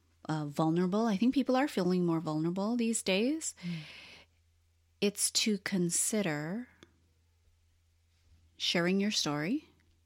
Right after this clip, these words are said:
Speaker 1: with someone doesn't, that doesn't, that is safe.
Speaker 2: Mm-hmm.
Speaker 1: Number one, absolutely someone that is safe,
Speaker 2: Mm-hmm.
Speaker 1: that doesn't yet know your story.
Speaker 2: That's a challenge.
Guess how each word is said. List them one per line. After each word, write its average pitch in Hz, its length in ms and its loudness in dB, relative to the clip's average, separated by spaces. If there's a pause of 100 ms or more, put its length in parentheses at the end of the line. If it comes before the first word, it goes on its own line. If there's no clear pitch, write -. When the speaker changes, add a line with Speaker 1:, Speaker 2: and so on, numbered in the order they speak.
(500)
Speaker 1:
with - 180 -6
someone 247 280 2
doesn't, 247 500 0
that 214 160 -2
doesn't, 220 320 -4
that 196 180 4
is 190 140 2
safe. - 720 0
Speaker 2:
Mm-hmm. 170 220 4
Speaker 1:
Number 165 260 4
one, 165 400 4 (100)
absolutely 165 680 -2
someone 170 320 0
that 226 140 0
is 311 100 -2
safe, 160 420 -2
Speaker 2:
Mm-hmm. 170 360 -4 (140)
Speaker 1:
that 185 160 -4
doesn't 185 320 0
yet 175 280 -2
know 160 180 2
your 156 200 -2
story. - 540 -8 (3000)
Speaker 2:
That's 175 220 -4
a - 40 -4
challenge. 175 580 -2